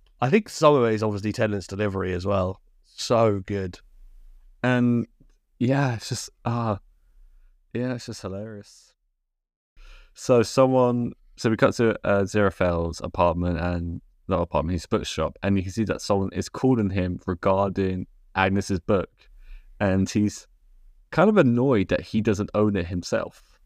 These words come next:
Speaker 1: Yeah, and he's aware of it at this point, and we find out later on that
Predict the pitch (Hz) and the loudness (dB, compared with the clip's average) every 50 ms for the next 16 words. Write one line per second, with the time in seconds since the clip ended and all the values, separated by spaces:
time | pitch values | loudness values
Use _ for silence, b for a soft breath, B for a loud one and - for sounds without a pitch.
0 | _ _ _ _ _ _ _ _ 131 131 131 123 135 139 143 165 180 160 151 165 | _ _ _ _ _ _ _ _ 2 4 4 4 4 2 2 0 -2 0 0 0
1 | 147 156 175 185 190 165 127 110 107 98 104 107 107 - - 123 113 107 104 110 | 2 4 6 6 6 6 6 4 2 0 0 -2 -4 -4 -2 -2 0 0 0 -2
2 | 123 123 - 175 175 175 160 151 139 131 127 113 - 117 127 135 131 120 120 135 | -4 0 2 2 2 4 4 4 2 2 2 0 -2 0 0 0 2 2 2 2
3 | 143 135 117 107 104 104 | 2 2 2 0 -2 -2